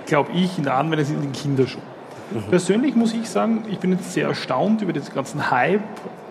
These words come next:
Speaker 1: was die letzten zwölf Monate war, K I, gut, böse. Ich persönlich muss sagen, in der Hotellerie für das Ratenmanagement wende ich schon seit über zehn, zwölf Jahre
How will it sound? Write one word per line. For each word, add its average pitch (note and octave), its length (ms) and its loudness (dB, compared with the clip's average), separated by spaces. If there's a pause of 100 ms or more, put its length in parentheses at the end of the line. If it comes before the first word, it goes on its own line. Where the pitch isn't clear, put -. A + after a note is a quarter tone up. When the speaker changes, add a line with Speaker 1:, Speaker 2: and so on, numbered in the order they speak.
(380)
Speaker 1:
was D3 160 0
die - 60 0
letzten D3+ 340 2
zwölf D3 260 0
Monate D3+ 460 4
war, A3 540 0 (260)
K D#3 320 4
I, F3 440 0 (120)
gut, E3 300 -4
böse. E3+ 380 4 (600)
Ich A3+ 180 4
persönlich A3 360 4
muss G#3+ 140 4
sagen, G#3+ 180 4 (680)
in F3+ 120 0
der C#3+ 120 4
Hotellerie G#3 500 4
für C#3 120 0
das C#3 220 2
Ratenmanagement C#3+ 960 2 (400)
wende D3 240 4
ich E3 260 0
schon E3 100 6
seit D3 180 4
über F3+ 200 4
zehn, D#3 300 2
zwölf F#3 400 4
Jahre E3 560 6